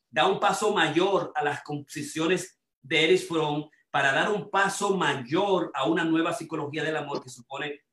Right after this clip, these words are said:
una voluntad. He definido el amor como la voluntad de extender nuestro ser con el fin de promover el desarrollo espiritual propio, dice Peck, el desarrollo espiritual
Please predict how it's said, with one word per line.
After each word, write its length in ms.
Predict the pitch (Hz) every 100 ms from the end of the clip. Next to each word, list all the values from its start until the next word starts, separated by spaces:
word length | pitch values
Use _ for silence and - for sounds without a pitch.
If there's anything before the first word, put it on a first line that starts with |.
| _
una 220 | - 156 147
voluntad. 520 | 143 135 120 113 - - _ - _ _ _
He 140 | - 190
definido 440 | 233 233 214 220
el 60 | 202
amor 240 | 185 185
como 180 | 180 160
la 80 | 156
voluntad 480 | 156 156 143 - 220
de 140 | 208
extender 640 | 190 - 170 160 147 233
nuestro 400 | 233 214 - 180
ser 640 | - - 214 202 180 175 170 _ _ _
con 180 | - 160
el 120 | 156
fin 160 | 143 190
de 80 | 226
promover 460 | 185 180 170 175
el 60 | 175
desarrollo 460 | 156 151 143 180 208
espiritual 600 | - 185 160 175 170 165
propio, 840 | 170 180 208 160 143 175 - - _ _ _ _ _
dice 300 | 156 160 196
Peck, 440 | 196 165 156 151 - _ _ _ _ -
el 200 | 135 139
desarrollo 640 | 143 151 139 139 190 214
espiritual 880 | 196 190 175 - 175 185 196 190 -